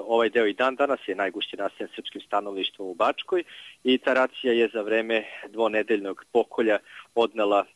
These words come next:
oko dvadeset hiljada naših sugrađana i sunarodnika. Tako da, e, racija je, znači, spremana i pripremana, grad je podeljen na određene oblasti, u svakom delu grada bila je,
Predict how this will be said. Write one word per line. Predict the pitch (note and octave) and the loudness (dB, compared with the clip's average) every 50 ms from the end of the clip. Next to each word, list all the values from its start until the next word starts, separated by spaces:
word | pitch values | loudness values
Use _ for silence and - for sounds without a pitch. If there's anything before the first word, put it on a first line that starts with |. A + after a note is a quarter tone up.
| _ _ | _ _
oko | - A2 A2 - - A2+ G2 | -4 -2 -2 -2 -2 -4 -4
dvadeset | - G#2 G#2 G#2 G#2+ A2+ - - - - - - - | 0 0 0 0 0 -4 -8 -8 -10 -12 -12 -10 -10
hiljada | A2+ G2+ G2+ G2 F2+ - G2+ F#2+ F#2 - _ - - _ _ _ | -4 -2 -2 -2 -2 -2 -2 -4 -4 -4 _ -20 -20 _ _ _
naših | - G#2 - D3 - - - - | -4 -2 -2 -2 -2 -4 -8 -12
sugrađana | - G2+ F#2 A2 G#2 F2+ G2+ G2 F#2 F#2 F#2 F2 - | -10 -6 -4 -4 -4 -4 -4 -6 -6 -6 -8 -8 -8
i | A2 G2+ | -10 -12
sunarodnika. | - - - G#2 G#2 G#2+ A#2+ C#3 C#3 B2+ C3 B2 - - B2 A2+ G#2 - _ - - - _ _ | -10 -10 -6 -2 -2 0 0 0 0 -2 -4 -8 -4 -2 -2 -2 -2 -4 _ -20 -20 -20 _ _
Tako | G3+ G#3 - - G#3+ G3+ | -4 -2 0 0 0 2
da, | F3 G3 F#3 F#3+ | 4 4 4 4
e, | F3+ - - - - - - - - C#3+ C#3 C#3 C#3 C#3 C#3 C3+ C3+ C3 B2+ A#2+ A#2 B2+ | 4 2 2 0 0 -2 -2 -2 0 2 4 6 6 6 6 6 6 6 4 4 2 2
racija | D3 E3 E3 - - - D3+ | 2 2 0 -2 -2 0 0
je, | C3 | 0
znači, | B2 C3 B2 - - - - - | 2 0 -2 -2 -4 -6 -8 -8
spremana | - C3+ C3+ C#3+ F3 G3 F#3+ F#3 F3+ | -2 2 2 2 2 2 2 2 2
i | D#3 | 0
pripremana, | - - - D3+ - - - F#3 F3+ F3+ E3+ D#3+ | 0 0 -2 -2 0 0 -2 0 0 0 0 0
grad | C3 C#3 C#3 C3 B2+ | 2 2 2 2 2
je | B2+ | 0
podeljen | A2+ - - B2+ B2 B2 C#3+ C3+ B2+ A#2+ A2 G#2+ G#2 | -4 0 0 0 2 2 2 2 2 2 0 0 -2
na | G#2 G#2+ G#2+ G#2+ | 0 0 0 0
određene | G#2+ G#2+ G#2+ G2+ G#2 G#2 F2+ - G2+ F2 F2 | 0 0 -2 -2 -2 -4 -4 -4 -6 -8 -2
oblasti, | F2+ A#2 C#3+ D3+ F3+ F3 - - - D#3 | 0 0 2 4 2 2 2 0 -4 -4
u | C3 A#2+ | -4 -2
svakom | - - B2 - - A#2 A2 | 0 -2 -2 -2 -4 -2 0
delu | A#2 A2 A2+ G#2+ | 0 0 0 0
grada | G#2 A#2+ A2+ G#2+ G#2 G#2+ | 0 0 0 0 0 -4
bila | F2+ G2+ G#2 G#2 G#2+ G2+ | -6 -4 -2 0 2 2
je, | F#2+ | 0